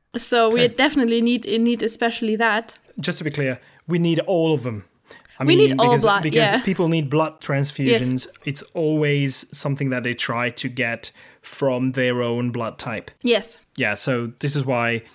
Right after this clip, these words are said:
Speaker 2: at these, um, donation centers, they always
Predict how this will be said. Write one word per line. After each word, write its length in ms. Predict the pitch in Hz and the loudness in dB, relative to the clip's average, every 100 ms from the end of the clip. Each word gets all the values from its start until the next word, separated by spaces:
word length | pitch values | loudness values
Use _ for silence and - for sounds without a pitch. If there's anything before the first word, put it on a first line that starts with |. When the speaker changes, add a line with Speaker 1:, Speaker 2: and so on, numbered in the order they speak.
| _ - | _ -6
Speaker 2:
at 320 | 120 110 - | -6 -6 -8
these, 580 | 120 113 120 110 - 131 | -8 -6 -4 -4 -4 -2
um, 640 | 117 110 110 107 110 113 - 151 147 147 | -2 -2 -2 -2 -4 -6 -10 -12 -10 -8
donation 500 | 131 127 127 131 147 | -4 -2 -2 -2 -2
centers, 480 | 139 113 110 110 - - | -4 -4 -6 -6 -8 -8
they 120 | 135 113 | -6 -4
always 600 | 113 120 113 - - | -4 -4 -2 -4 -4